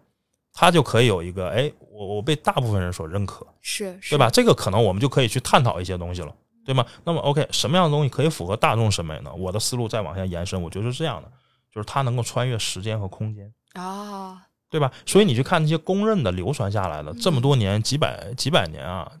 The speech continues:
Speaker 1: 都，大家都公认为是美的东西，你去看看文艺复兴时期的经典的这些画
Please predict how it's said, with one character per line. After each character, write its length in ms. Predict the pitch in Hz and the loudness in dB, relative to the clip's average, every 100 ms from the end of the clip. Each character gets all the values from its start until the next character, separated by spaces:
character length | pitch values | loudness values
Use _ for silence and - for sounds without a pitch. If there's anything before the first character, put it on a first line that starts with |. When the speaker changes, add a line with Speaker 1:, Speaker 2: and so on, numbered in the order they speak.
| _ | _
Speaker 1:
都， 100 | 131 | -8
大 200 | 123 139 | -2 -2
家 100 | 131 | -2
都 100 | 139 | -6
公 300 | 135 147 165 | -6 -2 0
认 100 | 139 | 0
为 80 | 95 | 0
是 120 | 117 | -2
美 200 | 107 78 | -4 -6
的 120 | 55 | -8
东 180 | 65 87 | -10 -8
西， 160 | - - _ _ _ _ | -8 -10 _ _ _ _
你 80 | 92 | -16
去 100 | 107 | -10
看 180 | 131 117 | -6 -6
看 120 | 98 | -6
文 140 | 95 | -6
艺 60 | 113 | -6
复 160 | - | -6
兴 180 | 113 110 | -6 -4
时 160 | 113 - | -4 -6
期 160 | - | -10
的 160 | 90 87 - | -10 -12 -12
经 180 | - 110 | -6 -4
典 180 | 90 - | -6 -8
的 80 | |
这 160 | 90 98 | -12 -12
些 100 | 101 | -14
画 240 | 98 - | -16 -14